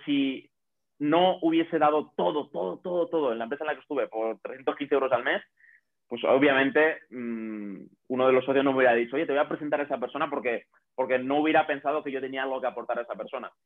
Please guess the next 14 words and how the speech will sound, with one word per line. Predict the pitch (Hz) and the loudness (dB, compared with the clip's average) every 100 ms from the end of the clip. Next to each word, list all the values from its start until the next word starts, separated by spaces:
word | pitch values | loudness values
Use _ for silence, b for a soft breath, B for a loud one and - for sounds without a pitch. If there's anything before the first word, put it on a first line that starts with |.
| _ _ _ - | _ _ _ -6
Y | 135 | 0
Héctor, | 160 160 165 156 | 0 0 -2 -2
como | 143 | -4
he | 147 | -4
dicho | 151 | -2
antes, | 151 160 147 | -4 -2 -6
es | 139 | -2
ahora | 139 147 156 - 123 | 0 2 0 -4 -16
mi | 127 | -16
socio, | 120 147 147 147 151 185 b b b - | -10 -8 -8 -6 -8 -10 b b b -8
eh, | 123 113 110 | -4 0 -2
aparte | 113 117 120 | -2 -4 -2
de | 117 | -2
un | 123 | -6